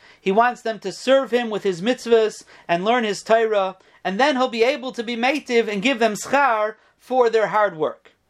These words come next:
He says, but somebody who puts himself in danger,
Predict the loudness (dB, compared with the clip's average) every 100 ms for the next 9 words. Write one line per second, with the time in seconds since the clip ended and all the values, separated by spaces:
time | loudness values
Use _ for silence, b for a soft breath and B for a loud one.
0 | b b b -2 2 2 0 -4 0 0
1 | 2 0 0 -4 -12 -10 -10 -8 -6 0
2 | 0 -2 -2 0 0 -2 0 0